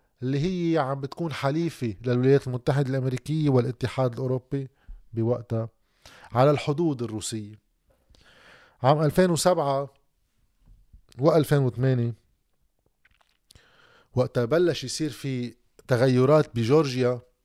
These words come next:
لمحاولة أيضًا يصير في نظام قريب للغرب وينضم لحلف الشمال الأطلسي،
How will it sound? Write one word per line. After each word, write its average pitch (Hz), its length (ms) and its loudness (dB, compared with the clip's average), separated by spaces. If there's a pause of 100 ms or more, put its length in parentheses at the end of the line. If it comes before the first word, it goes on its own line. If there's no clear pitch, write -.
(1400)
لمحاولة 151 600 4 (140)
أيضًا 135 380 -2 (1600)
يصير 156 260 0
في 156 240 -2
نظام 151 320 0
قريب 147 280 0
للغرب 143 460 2
وينضم 135 540 0
لحلف 110 1120 0
الشمال 139 360 2
الأطلسي، 131 600 -2